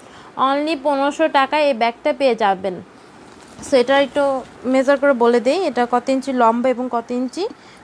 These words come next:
চওড়া। এটা লম্বা হচ্ছে গিয়ে সাড়ে ছ-, ছয় ইঞ্চি আর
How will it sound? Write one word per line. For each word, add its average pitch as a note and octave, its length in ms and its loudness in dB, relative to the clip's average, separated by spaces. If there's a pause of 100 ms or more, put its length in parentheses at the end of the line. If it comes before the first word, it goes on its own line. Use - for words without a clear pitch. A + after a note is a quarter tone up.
(160)
চওড়া। A3 420 4
এটা A3+ 180 -4
লম্বা B3 360 0
হচ্ছে D4+ 280 -4
গিয়ে D4+ 120 -4
সাড়ে C#4 300 0
ছ-, C#4 380 0
ছয় C4+ 260 2
ইঞ্চি D#4+ 460 -4 (520)
আর - 160 -6